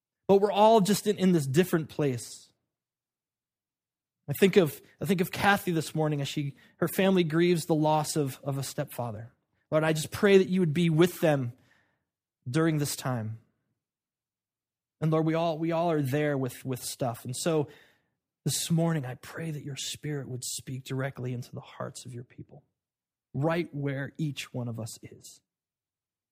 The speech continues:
Whatever, whatever we're experiencing, God, that, that your word would minister to us.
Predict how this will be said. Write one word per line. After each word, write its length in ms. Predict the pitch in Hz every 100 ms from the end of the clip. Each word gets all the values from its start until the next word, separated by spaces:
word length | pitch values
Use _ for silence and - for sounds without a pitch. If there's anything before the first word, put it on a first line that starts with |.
| -
Whatever, 440 | 156 180 185 156 - - -
whatever 320 | 165 190 202
we're 220 | 190 190
experiencing, 920 | 185 - - - 190 190 185 - 160 156
God, 220 | 151 147
that, 160 | 151
that 180 | 151 151
your 220 | 165 185
word 340 | 185 165 185 175
would 160 | 165
minister 580 | 156 165 185 175 - 170 - -
to 180 | 156 120
us. 400 | 110 - -